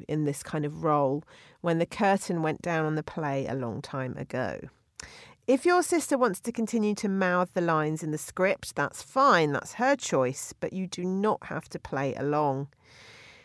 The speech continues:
Your sister cannot make you feel stupid. Only you can allow her to make you feel stupid. Stop allowing it. She may not change her behaviour, but you can change yours simply by thinking,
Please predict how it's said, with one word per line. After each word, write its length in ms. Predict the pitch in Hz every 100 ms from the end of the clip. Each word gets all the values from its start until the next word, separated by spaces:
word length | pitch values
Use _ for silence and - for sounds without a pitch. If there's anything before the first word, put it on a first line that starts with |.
| _ -
Your 180 | 254
sister 340 | 262 349 - 370
cannot 320 | 302 294 -
make 240 | 220 214
you 80 | 226
feel 320 | - 214 180
stupid. 760 | - - - 196 - 185 - - - _ _ -
Only 240 | 202 196 190
you 480 | 190 190 233 214 190
can 240 | - 175
allow 540 | 160 165 170 202 214 190
her 380 | 147 135 123 - _ -
to 120 | 170
make 280 | 147 131 -
you 60 |
feel 220 | 139 - 104
stupid. 500 | - - 139 - -
Stop 440 | - 214 208 -
allowing 460 | - 220 247 302 226
it. 340 | 156 - - - _ _ - - - - _
She 280 | - - 285
may 200 | 302 311
not 140 | -
change 320 | - 254 247
her 180 | 214 226
behaviour, 680 | 196 202 190 165 143 131 139 -
but 160 | - -
you 240 | 202 226
can 180 | 226 214
change 460 | 185 208 180 170 185
yours 480 | 180 160 139 151 -
simply 480 | - 220 226 -
by 220 | 214 175 175
thinking, 640 | 160 143 - 143 139